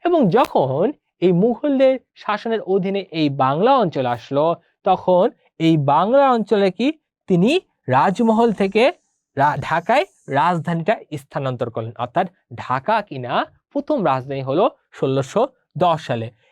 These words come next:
এবং যেহেতু এই ঢাকাটা রাজধানী হলো, এবং এই ইসলাম খানের সম্রাট ছিল সম্রাট জাহাঙ্গীর, এই কারণে সম্রাট জাহাঙ্গীরের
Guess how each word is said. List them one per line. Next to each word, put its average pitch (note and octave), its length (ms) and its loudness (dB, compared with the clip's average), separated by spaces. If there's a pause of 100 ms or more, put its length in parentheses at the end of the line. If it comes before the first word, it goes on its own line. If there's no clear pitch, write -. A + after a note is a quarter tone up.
(100)
এবং F#4 260 0
যেহেতু D#4 260 -2
এই D#4 60 0
ঢাকাটা G#3+ 480 -4
রাজধানী C#3 540 -2
হলো, F3 500 0 (260)
এবং E3+ 500 2 (200)
এই - 140 -8
ইসলাম C4+ 460 -2
খানের G#3+ 380 0 (180)
সম্রাট D3+ 640 -2
ছিল G3 160 0
সম্রাট D3 520 -4
জাহাঙ্গীর, E3+ 640 -2 (260)
এই D4+ 180 0
কারণে G#3 340 0
সম্রাট F#3+ 480 0 (160)
জাহাঙ্গীরের A3 600 0